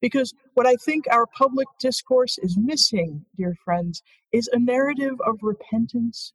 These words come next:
and redemption. From our Universalist heritage, we have inherited the theology that is displayed here in this sanctuary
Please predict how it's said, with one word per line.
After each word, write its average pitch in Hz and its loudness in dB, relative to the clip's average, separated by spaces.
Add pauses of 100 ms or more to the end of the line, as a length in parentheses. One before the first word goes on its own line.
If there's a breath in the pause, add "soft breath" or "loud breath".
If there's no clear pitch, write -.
(100)
and 196 -2
redemption. 175 -6 (2500)
From 269 4
our 277 4
Universalist 302 2
heritage, 190 2
we 240 0
have 254 4
inherited 220 0
the 233 2
theology 190 0
that 190 -2
is 214 -4
displayed 196 -2 (100)
here 190 -2
in 196 0
this 196 -4 (280)
sanctuary 180 -2